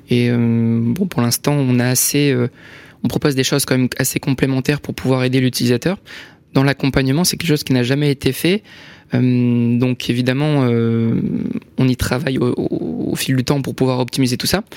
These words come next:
Pendant l'accompagnement, il faut savoir que c'est un accompagnement qui est effectivement digital, qui permet d'avoir un suivi en temps réel via l'application. Et donc, à chaque étape, on va éduquer l'utilisateur pour qu'il n'ait plus de questions. Euh, et on va le guider.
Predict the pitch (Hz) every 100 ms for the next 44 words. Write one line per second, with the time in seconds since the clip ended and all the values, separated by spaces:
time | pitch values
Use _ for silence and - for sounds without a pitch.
0 | - - - 139 131 135 139 147 185 -
1 | - 143 151 120 127 120 123 143 147 -
2 | 123 120 - 127 123 117 117 185 214 -
3 | - - - 131 143 131 127 - 147 147
4 | 139 127 139 139 123 156 143 131 - -
5 | - 185 - - - - - - - -
6 | 139 147 - - 135 160 - 170 165 135
7 | 131 131 - 156 156 151 160 151 - -
8 | 139 131 131 123 123 180 190 - - 156
9 | - - 170 151 - 127 - 175 - -
10 | - - - _ 123 123 120 120 117 117
11 | 117 - - 127 123 120 120 147 135 131
12 | 131